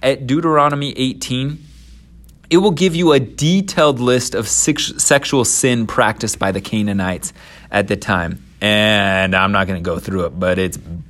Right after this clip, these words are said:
it's extensive and bad. So it's pretty depraved on that front.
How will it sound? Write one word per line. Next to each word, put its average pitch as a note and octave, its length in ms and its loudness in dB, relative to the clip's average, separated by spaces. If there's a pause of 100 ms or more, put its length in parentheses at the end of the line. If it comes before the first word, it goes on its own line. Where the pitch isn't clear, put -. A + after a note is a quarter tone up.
(480)
it's G2+ 520 0
extensive G#2 840 -2
and F2 320 -8
bad. E2 480 -4 (1500)
So C3 260 4
it's C3+ 320 0
pretty G#3 260 -2
depraved C3 460 0
on G#2+ 180 0
that A2+ 240 2
front. E3+ 360 0